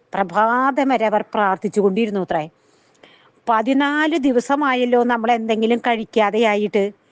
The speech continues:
അതിനാൽ വല്ലതും ഭക്ഷിക്കാൻ നിങ്ങളോട് ഞാൻ അഭ്യർത്ഥിക്കുന്നു. അത് നിങ്ങൾക്ക് ശക്തി പകരും. നിങ്ങളിൽ ആരുടെയും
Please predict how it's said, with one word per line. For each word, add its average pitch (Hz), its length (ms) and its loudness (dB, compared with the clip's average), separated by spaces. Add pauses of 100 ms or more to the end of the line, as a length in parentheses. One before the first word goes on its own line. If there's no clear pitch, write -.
(240)
അതിനാൽ 202 440 0 (180)
വല്ലതും 233 560 0
ഭക്ഷിക്കാൻ 240 540 0 (200)
നിങ്ങളോട് 233 480 2
ഞാൻ 226 240 2 (160)
അഭ്യർത്ഥിക്കുന്നു. 185 720 -2 (480)
അത് 226 260 2 (280)
നിങ്ങൾക്ക് 262 400 0
ശക്തി - 460 0
പകരും. 196 340 -2 (500)
നിങ്ങളിൽ 220 420 2
ആരുടെയും 254 680 2